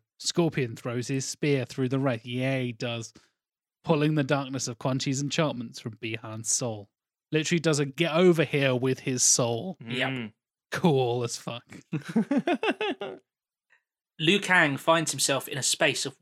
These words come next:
Speaker 2: white light with Raiden, who explains that all of Liu Kang's life,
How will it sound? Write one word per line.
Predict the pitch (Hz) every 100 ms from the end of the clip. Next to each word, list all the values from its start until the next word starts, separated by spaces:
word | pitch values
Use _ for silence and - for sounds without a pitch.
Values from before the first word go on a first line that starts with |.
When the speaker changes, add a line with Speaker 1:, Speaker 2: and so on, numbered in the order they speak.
| -
Speaker 2:
white | 156 147
light | 147 135 - -
with | 131
Raiden, | 131 131 139 - - _ _ _ _
who | 139
explains | 139 - 170 147 135
that | 147
all | - 151 165
of | 151
Liu | 147
Kang's | 139 143 139
life, | 143 143 135